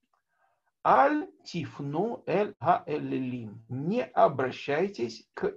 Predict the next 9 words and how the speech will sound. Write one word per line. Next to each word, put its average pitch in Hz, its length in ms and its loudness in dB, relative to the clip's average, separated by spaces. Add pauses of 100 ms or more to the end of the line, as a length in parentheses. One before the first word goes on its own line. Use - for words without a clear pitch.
идолам. 120 600 -4 (580)
Слово 170 320 4 (120)
"элилим" — 185 840 4
это 143 240 0
как 160 400 4
бы, 147 460 2
э, 131 680 8 (1000)
уменьшительное 185 880 4
от 170 260 4